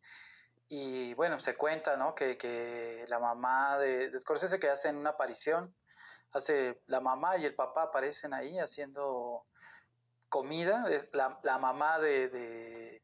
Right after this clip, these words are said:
de Joe Pesci es la mamá de Scorsese. Eh,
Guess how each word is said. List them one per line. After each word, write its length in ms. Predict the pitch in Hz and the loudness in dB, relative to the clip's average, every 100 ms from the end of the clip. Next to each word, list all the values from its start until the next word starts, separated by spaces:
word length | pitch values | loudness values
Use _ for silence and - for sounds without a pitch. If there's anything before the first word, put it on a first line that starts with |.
| _ | _
de 100 | - 127 | -4 0
Joe 160 | 151 151 | 0 2
Pesci 420 | 160 160 - 214 - - - - - | 0 2 -2 -6 -12 -20 -18 -18 -6
es 120 | - 131 | -4 -2
la 80 | |
mamá 300 | 139 131 135 | 0 0 2
de 60 | 135 | 0
Scorsese. 720 | 131 139 123 170 170 208 247 - _ - - _ _ - | 2 0 2 2 2 0 -2 -8 _ -20 -20 _ _ -4
Eh, 640 | 127 120 117 117 117 - | 0 2 2 2 0 -4